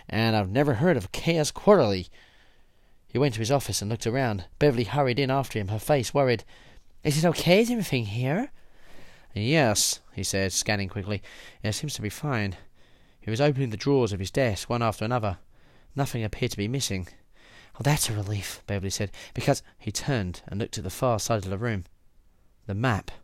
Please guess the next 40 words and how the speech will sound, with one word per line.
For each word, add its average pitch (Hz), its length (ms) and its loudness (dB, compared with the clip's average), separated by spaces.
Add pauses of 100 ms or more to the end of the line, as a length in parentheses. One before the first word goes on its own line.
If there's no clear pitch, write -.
(220)
Malcolm 160 380 6
had 139 180 2
a 127 40 2
large 131 380 2
map 139 180 2
of 120 60 -2
the 110 80 -2
world 120 320 0
with 101 180 -8
pins 120 380 -2
stuck - 260 -4
in 135 80 -2
it 110 140 -4
from 117 180 -6
all 127 120 -4
the 107 100 -4
sightings 107 600 0 (380)
of 95 120 -6
what 117 140 0
Levine 104 420 0
kept - 280 -8
calling 117 360 -2 (220)
aberrant 117 440 2
forms. 98 600 -4 (480)
By 139 160 6
the 123 60 4
most 131 360 0 (380)
liberal 117 480 2
count, 120 420 -4 (160)
Levine's 147 380 2
count, 92 420 -4 (180)
there 113 120 -2
had 117 140 2
now 135 260 2
been 120 240 -2
twelve 120 400 -2
in 107 80 -2
all, 117 280 -4 (240)
from 120 280 -2
Rangiroa 120 720 2